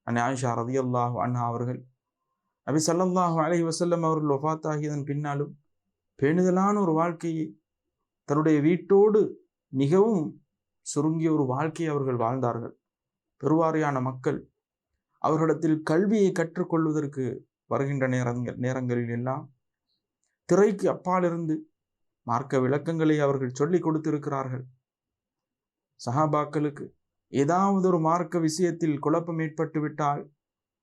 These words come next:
இறுதியாக ந-, அன்னை ஆயிஷா ரலியல்லாஹு அன்ஹா அவர்களுடைய, அவர்களை நோக்கி வந்து கேட்டு விளக்கம் பெறக்கூடியவர்களாக இருந்திருக்கிறார்கள் ரலியல்லாஹு அன்ஹா.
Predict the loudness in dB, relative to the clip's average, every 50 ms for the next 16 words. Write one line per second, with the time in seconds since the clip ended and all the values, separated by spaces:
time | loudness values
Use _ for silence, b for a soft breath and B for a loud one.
0 | _ -2 0 2 2 2 4 4 4 4 4 4 2 2 2 0 -4 -6 -10 -16
1 | _ _ _ _ _ _ _ _ _ _ _ _ _ -4 -4 -4 -2 -2 -2 -2
2 | 0 0 0 0 0 -2 -2 -2 -2 0 0 0 -2 -2 -4 -4 -4 -4 -2 -2
3 | -2 -2 -2 -2 -2 -2 -2 -2 -2 -2 -2 -4 -4 -4 -4 -4 -4 -6 -6 -4
4 | -2 0 0 0 0 0 -2 -2 -2 -4 -4 -4 -4 -4 -4 -2 -2 -2 -2 -2
5 | -4 -4 -6 -6 -6 -8 -8 -10 b b b b b b -2 0 0 0 0 -2
6 | -4 -6 -4 -4 -2 -2 -2 -4 -4 -4 -2 0 2 2 2 2 0 -2 -2 -2
7 | -2 -2 -2 -2 -2 -2 -4 -4 -4 -4 -4 -4 -6 -6 -8 -8 -10 -12 _ _
8 | _ _ _ _ _ _ _ _ _ _ _ _ _ _ _ _ _ _ -4 -4
9 | -2 -2 -4 -4 -4 -4 -4 -4 -4 -4 -6 -8 -8 -10 -10 -10 -14 -16